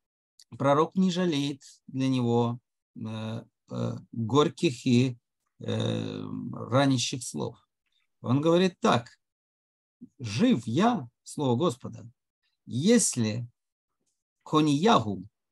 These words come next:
сын Йоакима», Кониягу это и есть Йояхин, царь Иудеи,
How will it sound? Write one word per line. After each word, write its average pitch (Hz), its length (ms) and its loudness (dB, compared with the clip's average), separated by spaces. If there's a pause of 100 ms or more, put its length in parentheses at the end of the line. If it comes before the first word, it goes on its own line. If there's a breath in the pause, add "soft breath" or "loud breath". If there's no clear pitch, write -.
сын - 380 0
Йоакима», 131 800 0 (240)
Кониягу 123 480 -2
это 117 160 -4
и 120 40 2
есть 117 260 0
Йояхин, 117 600 0 (840)
царь 165 280 2
Иудеи, 151 580 2